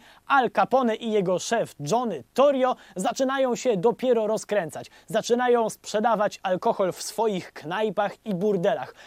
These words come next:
skupować browary na granicy bankructwa, ale też szybko przerzucili się na zwiększoną produkcję mocnych trunków. Ale to zaraz, we dwóch to wszystko robili? No pewnie, że nie. Mieli całą ekipę, a w niej tak ciekawe osobistości,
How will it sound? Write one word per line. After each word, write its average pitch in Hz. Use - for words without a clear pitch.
skupować 208
browary 220
na 196
granicy 208
bankructwa, 190
ale 330
też 175
szybko -
przerzucili 240
się 233
na 220
zwiększoną 220
produkcję 202
mocnych 190
trunków. 143
Ale 180
to 214
zaraz, 208
we 202
dwóch 190
to 196
wszystko 185
robili? 190
No 240
pewnie, 240
że 202
nie. 170
Mieli 180
całą 285
ekipę, 208
a 190
w 175
niej 226
tak -
ciekawe 262
osobistości, 233